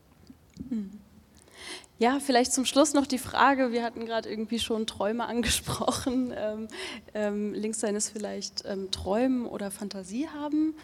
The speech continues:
vielleicht auch. Ähm, was würdet ihr sagen, wie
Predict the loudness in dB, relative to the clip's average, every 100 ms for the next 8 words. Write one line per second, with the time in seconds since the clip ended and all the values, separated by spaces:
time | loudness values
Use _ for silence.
0 | -18 -20 -6 0 2 2 -2 -6 -2 0
1 | 2 0 -4 -8 -4 -2 -2 -4 -8 -12
2 | 0 0 2 2 4 2 0 2 2 2
3 | -2 -6 -8 -4 2 4 4 2